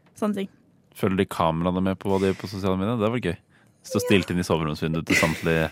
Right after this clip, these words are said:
Speaker 1: <laughs> Ja, jeg tror det. Jeg
Speaker 2: Ja.
Speaker 1: tror det er sånn det funker.
Speaker 2: Ja.
Speaker 1: De har sånn kamera på hver eneste mobilskjerm i,
Speaker 2: Mm.
Speaker 1: i det landet.
Speaker 2: Det er sånn, deres versjon av Get. Da får du med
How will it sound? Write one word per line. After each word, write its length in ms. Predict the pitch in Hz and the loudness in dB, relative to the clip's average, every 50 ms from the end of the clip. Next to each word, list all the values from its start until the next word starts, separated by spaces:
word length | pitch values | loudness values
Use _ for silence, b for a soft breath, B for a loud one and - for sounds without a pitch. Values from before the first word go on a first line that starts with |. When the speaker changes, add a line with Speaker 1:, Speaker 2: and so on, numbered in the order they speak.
| - | -4
Speaker 1:
<laughs> 60 | _ - | _ -2
Ja, 160 | 285 247 254 269 269 - - - - - 247 | -2 0 0 -2 -4 -4 -6 -8 -6 -2 -2
jeg 760 | - - - 285 233 - - - _ _ _ _ - 247 233 | -2 0 -2 -4 -4 -6 -10 -18 _ _ _ _ -4 -4 -2
tror 160 | - 247 262 262 240 | 0 2 2 2 2
det. 80 | 277 - _ _ _ _ - | 0 -4 _ _ _ _ -2
Jeg 60 | - | 0
Speaker 2:
Ja. 20 | |
Speaker 1:
tror 120 | - 226 226 | 0 2 0
det 20 | |
er 80 | 254 247 | 0 2
sånn 140 | 254 233 226 | 0 0 0
det 40 | 220 | 0
funker. 280 | 226 208 - 208 269 - - | -2 -4 -6 -8 -10 -6 -6
Speaker 2:
Ja. 80 | 196 b b b b b - | -6 b b b b b -6
Speaker 1:
De 80 | 220 | -4
har 140 | 220 226 220 | -2 -2 -2
sånn 160 | 220 220 220 - | -2 -4 -6 -4
kamera 380 | - 214 202 196 185 180 196 - | -4 -4 -4 -4 -4 -6 -6 -6
på 100 | - 196 | -6 -6
hver 220 | 196 196 196 202 | -6 -4 -4 -2
eneste 320 | 202 185 185 - - 196 | -4 -4 -4 -6 -4 -2
mobilskjerm 880 | 208 196 190 185 - - - 196 185 180 185 185 - 202 196 202 220 214 196 | -2 -2 -2 -4 -6 -8 -8 -6 -6 -6 -6 -8 -6 -6 -4 -2 0 0 0
i, 400 | - 208 196 190 190 196 196 202 b b b b | 0 -2 -2 -2 -2 -2 -4 -6 b b b b
Speaker 2:
Mm. 220 | 117 113 - - - - - - | -4 -2 -2 -4 -6 -8 -8 -6
Speaker 1:
i 320 | 214 202 196 202 196 196 | -4 -2 -2 -2 -2 -2
det 160 | 202 190 190 | -2 -2 -2
landet. 220 | 185 180 175 180 185 - _ _ _ _ - | -2 -4 -6 -8 -10 -14 _ _ _ _ 2
Speaker 2:
Det 120 | 107 110 | 4 4
er 60 | 107 104 110 | 4 6 4
sånn, 160 | 107 107 - - 117 | 4 2 2 0 4
deres 240 | 113 110 104 98 - | 6 6 6 6 4
versjon 240 | - 101 104 95 98 | 0 0 2 2 2
av 80 | 101 101 92 | 2 2 2
Get. 360 | 87 110 - - - - - - | 2 2 0 0 -6 -18 -2 0
Da 80 | 107 101 | 0 0
får 240 | - - 104 85 | 2 4 2 4
du 80 | 82 80 | 4 2
med 220 | 80 85 90 90 | 0 0 0 0